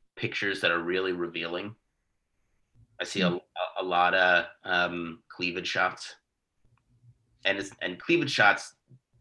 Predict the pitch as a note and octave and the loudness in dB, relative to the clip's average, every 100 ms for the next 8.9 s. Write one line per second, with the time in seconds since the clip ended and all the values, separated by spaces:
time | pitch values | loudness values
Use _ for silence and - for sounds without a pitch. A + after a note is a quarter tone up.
0 | _ _ G#2 G2+ - F2 F#2+ G2 G2 F#2+ | _ _ -6 -6 -6 2 4 4 2 4
1 | G2+ G2+ G2 F#2+ - G2+ G2 F#2 F2+ E2 | 4 4 2 0 4 6 6 2 -6 -4
2 | F2+ F2 E2+ - F2 E2+ E2+ F2 E2+ E2+ | -4 -4 -4 -4 -4 -2 -2 -4 -6 -10
3 | - D#2+ E2 - E2 E2 E2 - _ F2 | -2 2 2 0 -6 -8 -10 -12 _ -6
4 | E2+ D#2+ F2 F#2+ G2+ - G#2+ G#2+ A2 A#2+ | 0 0 0 -4 -8 -2 -2 0 0 0
5 | C3 - - - _ - F2+ E2+ E2+ E2+ | -4 -10 -20 -20 _ -6 0 0 0 -2
6 | F2 - _ G2 F2+ - _ F#2 F#2 G2+ | -6 -10 _ 2 2 0 _ 0 2 -4
7 | - F#2+ F2 E2+ E2+ E2+ E2+ E2+ D#2+ D#2 | 0 2 2 4 4 4 2 0 -6 -8
8 | - F2+ E2+ E2 F2+ F2 - - | -4 -4 -2 0 2 2 -2 -10